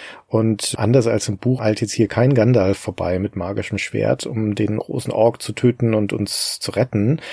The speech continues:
sondern hier müssen wir schon selber ran. Nachdem Thorin ja die ganze Zeit hinter uns herdackelt, wird er auch von dem Goblin verhaftet und taucht eine Runde später auch in dem Kerker auf. Also wir sitzen dann hier zu zweit drin und müssen überlegen, wie wir jetzt hier rauskommen. Und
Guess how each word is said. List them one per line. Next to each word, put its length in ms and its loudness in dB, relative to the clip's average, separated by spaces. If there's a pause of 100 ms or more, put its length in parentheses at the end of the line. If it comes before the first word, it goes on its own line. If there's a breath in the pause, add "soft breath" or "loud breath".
(180 loud breath)
sondern 300 2
hier 160 4
müssen 260 0
wir 80 4
schon 160 -2
selber 400 0
ran. 280 -2 (360 loud breath)
Nachdem 400 2
Thorin 360 2
ja 140 4
die 140 -2
ganze 240 0
Zeit 200 2
hinter 280 -2
uns 200 -6
herdackelt, 640 0 (240 loud breath)
wird 260 0
er 600 2
auch 420 0 (160)
von 240 0
dem 520 0
Goblin 340 0
verhaftet 640 -4
und 320 -4
taucht 260 2
eine 280 0
Runde 220 2
später 400 -2
auch 240 2
in 200 0
dem 400 -2
Kerker 480 -2
auf. 200 0
Also 160 2
wir 100 2
sitzen 260 -2
dann 100 0
hier 140 0
zu 100 -10
zweit 400 -2
drin 400 -4
und 100 -4
müssen 220 -4
überlegen, 360 0
wie 100 -2
wir 80 2
jetzt 140 -2
hier 100 -2
rauskommen. 480 0
Und 100 -2